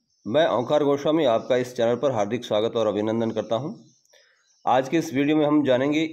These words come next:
इस वर्ष यानी कि दो हज़ार चौबीस पच्चीस में माध्यमिक शिक्षा बोर्ड राजस्थान ने कक्षा बारह में अनिवार्य हिंदी के लिए क्या पाठ्यक्रम तय किया है। हालांकि जो पूर्ववत है वही है,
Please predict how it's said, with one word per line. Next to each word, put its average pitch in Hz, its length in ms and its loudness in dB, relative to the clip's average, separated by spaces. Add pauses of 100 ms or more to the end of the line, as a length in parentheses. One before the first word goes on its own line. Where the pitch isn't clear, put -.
(120)
इस 190 160 -2
वर्ष 127 300 0
यानी 107 200 0
कि 139 140 -6
दो 139 220 0
हज़ार 120 500 2
चौबीस 143 420 0
पच्चीस 104 420 -4
में 104 380 0
माध्यमिक 127 420 -2
शिक्षा 147 280 -4
बोर्ड 143 260 -2
राजस्थान 123 420 -2
ने 123 260 -4 (360)
कक्षा 151 300 -2
बारह 127 400 2
में 120 340 -4 (480)
अनिवार्य 180 480 2
हिंदी 127 320 -4
के 139 160 -4
लिए 139 360 -4 (580)
क्या 151 160 2
पाठ्यक्रम 123 640 -2
तय 98 240 -2
किया 85 220 -8
है। 73 300 -10 (100)
हालांकि 135 380 0
जो 139 120 -2
पूर्ववत 143 480 0
है 117 200 0
वही 117 260 0
है, 131 160 0